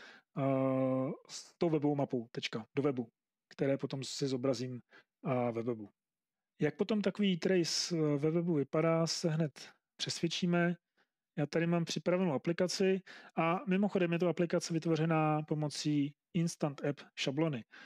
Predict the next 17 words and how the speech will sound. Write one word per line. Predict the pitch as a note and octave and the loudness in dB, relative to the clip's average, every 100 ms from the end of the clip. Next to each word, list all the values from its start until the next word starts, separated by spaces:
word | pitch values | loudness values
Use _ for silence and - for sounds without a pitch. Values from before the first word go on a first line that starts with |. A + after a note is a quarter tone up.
| - | -12
To | - | -6
znamená, | C#3+ D#3+ D3 D3+ | -2 0 2 2
je | D3 | 2
to | C#3 D3 D3+ | 2 0 0
opravdu | C#3+ E3+ E3 D#3 D3+ D3 - _ _ _ _ _ _ _ _ _ _ _ _ _ - | 0 0 0 2 2 2 -4 _ _ _ _ _ _ _ _ _ _ _ _ _ -8
za | C3+ C3+ B2+ C3+ _ _ _ _ _ | -2 0 0 -4 _ _ _ _ _
tři | - F#3+ | -2 2
minuty | F#3+ F3 E3+ | 2 2 2
jsem | E3+ | 2
měl | E3 | 2
tuhle | D#3 D3+ D3+ | 2 2 2
aplikaci | D3 D#3 D#3 - | 2 0 0 -2
vytvořenou, | C#3 C#3 E3+ D3+ D#3+ D#3+ | -4 0 0 2 2 2
která | D#3+ G3 F#3+ F#3+ | 0 2 2 4
mě | F3 | 2
umožní | E3+ D#3+ D3 D#3+ D#3 | 2 2 2 0 0
trasovat | D#3 D#3 - D3+ A#2 | 0 -2 0 0 -2